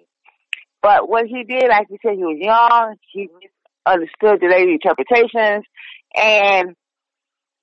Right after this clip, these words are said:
why did she have to bring that up? After all what he has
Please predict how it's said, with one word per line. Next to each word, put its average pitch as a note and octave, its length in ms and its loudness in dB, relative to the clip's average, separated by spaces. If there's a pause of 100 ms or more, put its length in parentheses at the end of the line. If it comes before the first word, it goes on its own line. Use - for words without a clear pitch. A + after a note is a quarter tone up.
(480)
why A3+ 380 2
did C4+ 160 -14
she C4+ 60 -12
have A#3 180 0
to G3+ 80 -16
bring G#3+ 180 -10
that F#3+ 180 2
up? - 280 -2 (520)
After G#3 360 0
all C4+ 300 4
what B3+ 120 -2
he A#3 300 -12
has F#3 140 2